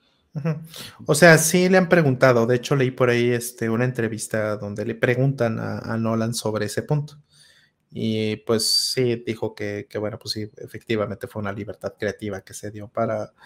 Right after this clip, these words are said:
poder, este, eh, establecer o poder introducir a un personaje, eh,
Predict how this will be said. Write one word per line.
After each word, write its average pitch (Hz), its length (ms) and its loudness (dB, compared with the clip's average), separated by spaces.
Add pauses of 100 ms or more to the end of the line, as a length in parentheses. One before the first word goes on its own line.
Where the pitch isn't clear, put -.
(300)
poder, 117 640 6
este, - 720 -12 (800)
eh, 113 600 -2
establecer 135 540 4
o 143 80 4
poder 143 220 4
introducir 139 580 4
a 139 40 6
un 139 120 4
personaje, 120 760 0 (200)
eh, 107 240 -8